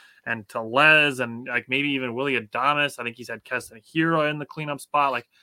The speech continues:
it's been a revolving door. I think, I'm not gonna lie, don't quote me on this, but I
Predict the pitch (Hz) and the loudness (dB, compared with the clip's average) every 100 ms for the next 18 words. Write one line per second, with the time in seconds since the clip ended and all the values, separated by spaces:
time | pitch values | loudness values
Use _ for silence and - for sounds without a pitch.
0 | _ _ _ _ _ - 180 175 - 190 | _ _ _ _ _ 0 0 0 -2 2
1 | 143 117 113 104 107 120 143 143 117 117 | 2 0 -8 -8 -4 2 4 4 0 -6
2 | 110 107 107 120 120 113 107 - _ 151 | -6 -10 -6 -4 -2 -2 -4 -14 _ -4
3 | 208 135 _ _ _ _ - 135 151 165 | -4 -4 _ _ _ _ -12 -6 4 6
4 | 175 185 170 156 175 151 143 - 135 151 | 6 4 4 4 4 2 -2 -2 -4 -2
5 | 170 170 185 - 131 | -2 -2 -2 -2 -2